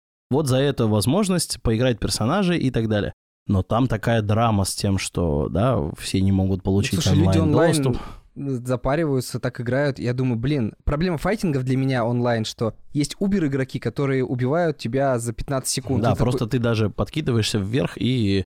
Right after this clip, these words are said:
Speaker 1: тебя фигарят просто, и ты
Speaker 2: Да.
Speaker 1: больше не встаёшь никогда. <laughs>
Speaker 2: Либо такие же крабы, как ты, но ты не всегда на них попадёшься. И ты такой, окей, а где вот эта центральная серединная прослойка, в которую я могу попасть или с которой могу играть?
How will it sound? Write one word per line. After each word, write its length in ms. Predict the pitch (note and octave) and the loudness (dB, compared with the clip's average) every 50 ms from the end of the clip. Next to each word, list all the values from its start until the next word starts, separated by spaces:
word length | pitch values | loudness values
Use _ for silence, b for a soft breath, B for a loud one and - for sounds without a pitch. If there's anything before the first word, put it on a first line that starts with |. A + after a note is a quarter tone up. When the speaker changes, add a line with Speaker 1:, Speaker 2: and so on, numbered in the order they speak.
| - _ - | -4 _ -4
Speaker 1:
тебя 200 | - G#2 G2 A#2 | -2 0 0 0
фигарят 440 | - - G#2 A2 C3 C#3+ A2+ F#2 - | 0 0 0 0 0 0 0 -2 -2
просто, 340 | - A2+ G#2 G2 - - G#2+ | -2 -2 -2 -2 0 -2 -2
и 40 | F#2+ | -2
ты 120 | - G#2 | 0 2
Speaker 2:
Да. 80 | A#2 G#2+ | 2 2
Speaker 1:
больше 180 | G2+ G#2 A2 | 2 2 2
не 60 | G#2+ | 0
встаёшь 400 | G2+ - - G2 F#2+ F#2+ F2+ F#2 - | 0 0 0 0 2 2 0 0 -2
никогда. 360 | - F2+ - B1+ - - - - | -4 -4 -2 -2 -2 0 0 2
<laughs> 40 | - | 2
Speaker 2:
Либо 180 | C#3 D#3+ F#3 E3 | 2 2 2 2
такие 260 | E3+ F3 F3+ F#3 E3+ | 2 0 0 0 -2
же 80 | D#3+ | -2
крабы, 320 | - - D#3+ D#3 D#3 D#3 D3+ | -2 -2 -2 -2 -2 -2 -2
как 220 | - D3 C3+ - | -4 -4 -6 -6
ты, 180 | - - G#3 A#3+ | -4 -2 -2 0
но 100 | G#3+ D#3+ | -2 -2
ты 120 | - E3 | -2 -2
не 100 | F#3 F3+ | -2 -2
всегда 260 | D#3 - - C3 D#3 | -2 -2 -2 -2 0
на 80 | F3+ E3 | 0 0
них 100 | D3+ D#3 | -2 -2
попадёшься. 640 | - - C#3+ - C3 B2 A2+ A2 - - - - G#2 | -2 -4 -4 -2 -2 0 0 -2 -2 -4 -6 -6 -6
И 80 | - A#2+ | -6 -8
ты 80 | - | -8
такой, 260 | - B2+ - C3+ D3 D#3+ | -10 -6 -4 -2 -2 -2
окей, 280 | - - - B2+ A#2 | -2 -2 -2 -2 0
а 120 | - - A2+ | 0 -2 -2
где 140 | A#2+ C#3+ | -2 -2
вот 100 | E3+ F3+ | -2 -2
эта 160 | F#3 D#3+ D3+ C#3+ | -2 -4 -4 -6
центральная 720 | - - - C3+ - D3 C#3+ C#3+ C#3+ C3+ B2+ A#2+ A#2 A2+ | -4 -4 -4 -4 -2 -2 0 0 0 0 0 0 0 0
серединная 480 | A2+ - - C#3 C3 C#3 C#3+ C#3 C3 B2 | 0 -2 -2 -2 0 0 0 0 0 -2
прослойка, 840 | - - B2 A#2+ - - - - B3+ - E3 B2 A2 G#2 G#2 - A2 G#2+ | -2 -2 -4 -2 -2 -2 -2 -2 -2 -2 -2 -2 0 0 0 -2 -2 -2
в 40 | - | -4
которую 280 | - C3 - D#3 D3+ | -4 -4 -2 0 0
я 60 | D3 C#3+ | 0 0
могу 180 | D3 C#3+ C#3 | -2 -2 -4
попасть 460 | C3+ - C#3 C3+ - E3 G#3 - - | -4 -4 -4 -2 -2 -2 -2 -2 -4
или 60 | C#3 B2+ | -6 -6
с 60 | - | -4
которой 240 | - B2+ C3 D3+ D#3 | -4 -4 -2 -2 -2
могу 260 | C#3+ C#3 C3 C3+ C3+ | -2 -2 0 0 0
играть? 280 | B2+ B2+ A#2 A2 G#2+ | 0 0 0 0 -2